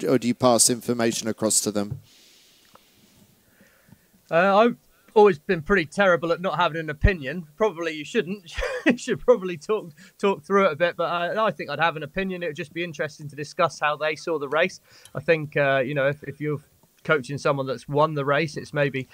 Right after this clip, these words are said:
Speaker 2: demonstrating some of the pitfalls of the boats that were leading, like the French girls and the Spanish, doing the simple things well with the ley lines,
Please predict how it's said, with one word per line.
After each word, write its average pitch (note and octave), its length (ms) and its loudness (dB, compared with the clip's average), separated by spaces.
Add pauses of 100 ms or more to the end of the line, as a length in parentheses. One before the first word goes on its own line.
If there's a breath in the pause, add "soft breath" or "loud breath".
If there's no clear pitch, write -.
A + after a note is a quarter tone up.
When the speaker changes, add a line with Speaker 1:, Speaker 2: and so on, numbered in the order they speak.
(280 loud breath)
Speaker 2:
demonstrating D3 580 2
some D#3 200 2
of C#3+ 60 -4
the C3+ 60 0
pitfalls F3+ 680 2
of C#3+ 160 -2
the E3 140 4
boats E3+ 320 0
that D#3+ 100 -12
were E3+ 220 0
leading, F3+ 340 -4
like E3 180 0
the D#3 60 -10
French - 400 -2
girls E3 240 0
and D3+ 100 -18
the D3+ 60 -10
Spanish, E3+ 460 -2
doing E3+ 260 -8
the D3+ 60 -10
simple E3+ 360 -4
things D3+ 380 -4
well E3 280 2
with E3 140 -8
the D#3 80 -4
ley D#3 260 -2
lines, E3 360 -4